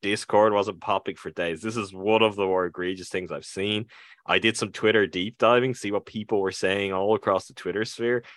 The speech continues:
'cause it just seemed like the kind of ridiculous call that would get some, some mileage. There was a lot of, like, uh, detective work with ultra, ultra zoomed in gifs of, I think, his foot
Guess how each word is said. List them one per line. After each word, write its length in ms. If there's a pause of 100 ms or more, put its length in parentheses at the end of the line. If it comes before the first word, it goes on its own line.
(140)
'cause 140
it 80
just 180
seemed 280
like 180
the 80
kind 160
of 80
ridiculous 580
call 360
that 120
would 140
get 220
some, 300 (340)
some 200
mileage. 640 (540)
There 100
was 120
a 60
lot 360
of, 140
like, 400
uh, 120
detective 640
work 320
with 80
ultra, 440 (400)
ultra 380
zoomed 460
in 360
gifs 540
of, 400 (600)
I 100
think, 220
his 160
foot 340